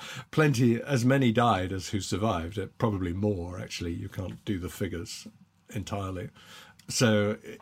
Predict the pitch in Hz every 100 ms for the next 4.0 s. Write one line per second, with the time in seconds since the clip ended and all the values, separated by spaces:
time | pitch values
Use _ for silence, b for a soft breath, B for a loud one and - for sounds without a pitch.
0 | - 151 - - 135 - - - 120 113
1 | 123 107 98 - b b b b - 127
2 | 113 139 117 110 143 127 123 107 113 -
3 | - 170 143 101 113 - - 110 110